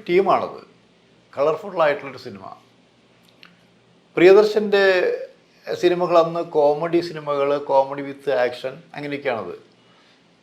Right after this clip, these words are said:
ചില ചില ബു-, ബു-, ബുദ്ധിപരമായിട്ടുള്ള ചില നീക്കങ്ങൾ ചില സിനിമകൾ ഉണ്ടാവാറുണ്ട്.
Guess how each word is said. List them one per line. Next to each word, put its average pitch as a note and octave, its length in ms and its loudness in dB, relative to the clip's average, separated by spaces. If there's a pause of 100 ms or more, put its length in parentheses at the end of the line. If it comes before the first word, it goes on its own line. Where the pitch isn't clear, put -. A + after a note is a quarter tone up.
(240)
ചില F3 180 4
ചില G3+ 160 6
ബു-, F#3 300 8
ബു-, E3+ 220 4
ബുദ്ധിപരമായിട്ടുള്ള F#3+ 880 6
ചില E3+ 100 4
നീക്കങ്ങൾ D#3 500 -2
ചില D3+ 160 -4
സിനിമകൾ C3+ 360 -8
ഉണ്ടാവാറുണ്ട്. G#2 680 -2